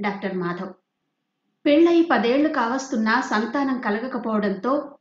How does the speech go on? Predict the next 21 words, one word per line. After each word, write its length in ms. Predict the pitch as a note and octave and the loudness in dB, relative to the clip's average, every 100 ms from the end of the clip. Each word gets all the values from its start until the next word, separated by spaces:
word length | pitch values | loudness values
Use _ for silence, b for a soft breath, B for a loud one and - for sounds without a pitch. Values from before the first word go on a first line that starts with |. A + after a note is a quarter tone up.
| _ A#3 | _ -2
ఎవరినైనా 640 | A#3+ D4+ E4+ D4 C4 B3+ | 0 4 4 4 2 0
దత్తత 420 | F#3+ F#3 F#3 C#4+ D4 | 0 -2 -4 -6 -6
తీసుకోవాలని 720 | C4+ - - A#3+ A3 G#3+ G#3+ | -8 -8 -6 -4 -2 -2 -2
నిర్ణయించుకున్నాం. 880 | G#3+ F#3 F#3+ F#3+ F3+ - F3 F3 F3 _ _ _ _ _ - | 0 0 -2 -4 -6 -10 -6 -6 -8 _ _ _ _ _ -8
రేఖకి 720 | A#3+ C#4+ F4 F4 - G#3 B3 | -2 -2 0 -2 -2 -2 -2
ఆడపిల్లలంటే 800 | A3+ G3+ A#3+ C#4+ A#3+ G#3 F#3 G3 | -2 -2 -4 -6 -4 -4 -4 -6
చాలా 380 | C4+ - F3 G#3 | -6 -6 -8 -6
ఇష్టం, 400 | F#3+ - - - - _ _ G#3 | -6 -8 -10 -12 -14 _ _ -4
అందుకే 520 | G2+ G#3+ G#3 F3+ - _ - | -2 -2 -4 -6 -14 _ -4
మానసని 520 | G3+ G#3 B3 C4 G#3 G3+ | 0 0 0 -4 -4 -4
దత్తత 360 | - G#3 A#3 G#3+ | -6 -8 -10 -8
తీసుకున్నాం," 580 | F3+ - F#3 E3+ E3+ - _ _ _ _ G3 | -10 -8 -6 -6 -6 -14 _ _ _ _ -8
చెప్పడం 380 | - A3 G3+ G#3 | -6 -4 -4 -4
ఆపి 560 | F#3+ G#3 A#3+ F3+ - _ _ _ | -6 -6 -4 -6 -8 _ _ _
టేబుల్ 300 | A3+ A#3+ C#4 | -2 0 2
మీదున్న 400 | C4 A#3 G#3 G#3 | 0 0 0 0
కాఫీ 540 | G#3 F#3+ G3 A#3 G3 G#3+ | -2 -4 -4 -4 -2 -2
మెల్లగా 460 | F3+ F#3 A3+ A#3+ | -2 -2 -2 -6
సిప్ 360 | G#3+ G3+ - - | -8 -10 -10 -6
చేయసాగాడు 720 | A3 G#3 F#3+ F3+ E3+ E3+ F#3+ | -4 -4 -6 -6 -6 -6 -6
ప్రసాద్. 420 | G3 F3 F3+ E3 | -8 -10 -10 -12